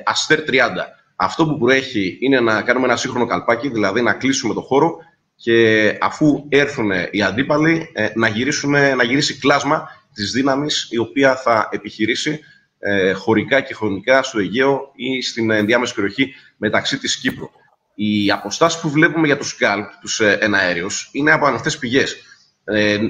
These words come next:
να μην είστε σίγουροι ότι εμείς που διαβάζουμε από ανοιχτές πηγές γνωρίζουμε ποιες είναι πραγματικά οι αρετές του όπλου και με πόσο μικρό ρίσκο ένα αεροσκάφος ή δύο αεροσκάφη μπορούν να βρεθούν στο μαλακό υπογάστριο της Τουρκίας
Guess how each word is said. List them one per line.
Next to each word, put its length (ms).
να 140
μην 180
είστε 200
σίγουροι 400
ότι 500
εμείς 280
που 60
διαβάζουμε 400
από 80
ανοιχτές 300
πηγές 240
γνωρίζουμε 580
ποιες 260
είναι 100
πραγματικά 460
οι 60
αρετές 320
του 100
όπλου 260
και 160
με 300
πόσο 300
μικρό 360
ρίσκο 640
ένα 300
αεροσκάφος 720
ή 120
δύο 260
αεροσκάφη 560
μπορούν 320
να 100
βρεθούν 260
στο 140
μαλακό 320
υπογάστριο 460
της 100
Τουρκίας 440